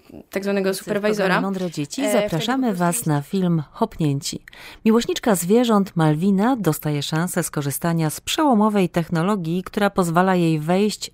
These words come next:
Speaker 2: w skórę robotycznego bobra i komunikować się ze zwierzętami. Odkrywając tajemnice mieszkańców lasu, Malwina zaprzyjaźnia się z królem bobrów George'em i stawia czoła poważnemu zagrożeniu ze strony ludzi.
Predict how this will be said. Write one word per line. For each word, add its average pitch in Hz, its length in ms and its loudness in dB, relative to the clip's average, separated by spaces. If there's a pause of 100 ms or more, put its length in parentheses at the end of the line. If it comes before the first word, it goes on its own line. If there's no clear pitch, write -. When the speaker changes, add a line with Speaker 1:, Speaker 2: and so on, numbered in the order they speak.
Speaker 2:
w - 60 -8
skórę 196 460 0 (160)
robotycznego 190 840 4
bobra 160 540 2 (140)
i 208 80 -4
komunikować 196 760 0
się 170 200 2
ze 160 140 2
zwierzętami. 160 680 0 (540)
Odkrywając 180 680 0
tajemnice 156 580 -2
mieszkańców 156 640 -4
lasu, 185 380 0 (360)
Malwina 233 440 6
zaprzyjaźnia 190 760 2
się 180 400 0
z - 140 -4
królem 170 420 2
bobrów 165 520 2
George'em 190 720 2
i 180 100 -2
stawia 277 460 2
czoła 202 380 2
poważnemu 175 720 2
zagrożeniu 170 600 0
ze 156 120 0
strony 170 380 -2
ludzi. 151 400 -4